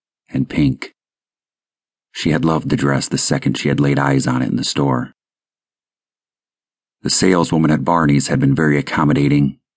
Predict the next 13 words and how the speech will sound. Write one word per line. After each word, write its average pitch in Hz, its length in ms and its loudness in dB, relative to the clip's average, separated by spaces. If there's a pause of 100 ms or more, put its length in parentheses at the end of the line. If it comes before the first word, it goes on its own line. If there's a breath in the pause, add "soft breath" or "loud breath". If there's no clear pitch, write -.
(280)
bringing 78 320 2
Rhea 76 300 2
a 69 40 -2
glass 73 360 -2
of 64 80 -6
champagne 73 640 0
with 67 140 -4
a 76 40 -4
small 71 380 0
silver 69 340 -4
tray 69 300 -2
of 65 100 0
appetizers. 67 800 -2